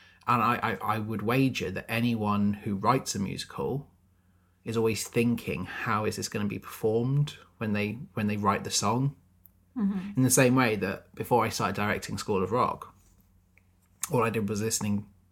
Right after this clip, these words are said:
Speaker 1: to the soundtrack, and I pictured different songs and how I'd stage it and what I wanted with the lights. And I really like that about this film, that there's
Speaker 2: Yeah.
Speaker 1: the internal side of it, but then you see the performance side of it.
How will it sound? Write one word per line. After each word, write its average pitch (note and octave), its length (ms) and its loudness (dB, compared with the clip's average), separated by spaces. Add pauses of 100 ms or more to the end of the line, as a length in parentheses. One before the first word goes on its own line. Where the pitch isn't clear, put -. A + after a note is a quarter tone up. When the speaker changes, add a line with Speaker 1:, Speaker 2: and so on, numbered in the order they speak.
(120)
Speaker 1:
to - 100 -8
the - 80 -10
soundtrack, A#2+ 420 0 (380)
and G#2 80 0
I G#2+ 60 0
pictured - 420 -4
different A2+ 320 -2
songs A#2+ 280 2
and G2 100 -2
how G#2+ 240 0
I'd G#2 120 -2
stage A2 340 -2
it - 80 0
and A2 100 -2
what A2+ 120 0
I - 40 -2
wanted A2 260 -2
with - 80 -20
the G#2+ 80 -4
lights. - 680 -2 (600)
And B2+ 80 4
I C#3+ 40 10
really C#3+ 240 12
like C3+ 260 4
that - 100 -4
about - 240 -6
this - 160 -4
film, E2 340 -4 (200)
that G#2 140 0
there's E3 200 6
Speaker 2:
Yeah. C#3 60 0
Speaker 1:
the A#2 140 4
internal B2 500 2
side G2+ 320 0
of G#2 100 -8
it, G2+ 100 -2
but G#2+ 100 -6
then G#2 120 -2
you G#2 80 -2
see G#2+ 140 -4
the G2 80 -4
performance G#2 600 -2
side F2+ 220 -4
of - 80 -8
it. D2 180 -4